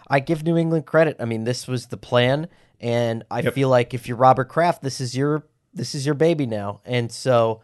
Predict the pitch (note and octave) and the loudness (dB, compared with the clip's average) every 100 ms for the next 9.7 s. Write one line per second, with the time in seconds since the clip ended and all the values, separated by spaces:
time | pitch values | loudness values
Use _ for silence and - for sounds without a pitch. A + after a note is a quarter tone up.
0 | _ B2 G2+ - C3 A#2+ - C3 C3 C#3+ | _ -6 -6 -2 -2 -2 0 0 0 0
1 | D3 D3 D3 C3+ C3+ D3+ D3 D#3+ C#3 B2+ | -2 -2 -4 -6 -6 -2 -2 -2 -2 0
2 | B2+ C3+ C3+ - C3+ - C3+ B2+ C3 C3+ | 2 2 0 -4 -6 -4 -6 -4 -2 -4
3 | A#2+ C3+ C3+ C3+ A#2 B2+ C3+ D3 D3 - | -2 0 0 -2 -2 2 2 2 -2 -14
4 | _ _ _ - C3 B2+ A#2+ C3 C3 C3 | _ _ _ -2 0 0 -4 -4 -2 -4
5 | - C3+ B2+ D3 C#3+ C3+ C#3+ C#3 C3+ C#3+ | -4 -6 -4 -6 -4 0 2 2 0 0
6 | D3 C#3+ _ _ - A#2 C#3+ F3+ D#3 C#3 | 0 -4 _ _ -18 -4 0 2 2 2
7 | C3 C3+ D3 - C#3+ C#3 B2 _ C3 B2+ | 2 2 2 2 2 2 -2 _ 4 4
8 | A#2+ A#2 A#2 F#2+ - _ _ A#2 A2+ A#2+ | 4 2 -2 -4 -12 _ _ -14 -6 -6
9 | A2 B2+ C#3+ D3 D#3 C3+ - | 0 2 2 2 2 2 -2